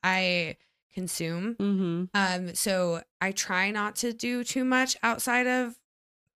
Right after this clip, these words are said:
Speaker 1: preparation for our own podcast, only because I gotta protect my mental health. <laughs>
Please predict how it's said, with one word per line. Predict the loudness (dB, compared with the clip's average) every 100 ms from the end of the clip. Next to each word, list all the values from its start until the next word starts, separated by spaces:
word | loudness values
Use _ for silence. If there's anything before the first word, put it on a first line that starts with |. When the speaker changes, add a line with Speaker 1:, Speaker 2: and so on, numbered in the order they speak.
| _ _ -6
Speaker 1:
preparation | 0 2 2 0 -2
for | 2
our | 2 2
own | 0 -2
podcast, | -4 -4 -2 0 -2 -4 -6
only | -4 -2
because | -4 -2 -4 -4 -10 _ _ _ _ _ _ _ _
I | -6
gotta | -4 -4
protect | -4 -4 -4 -2
my |
mental | -2 -2 -2
health. | -6 -6 -4 -4
<laughs> | -6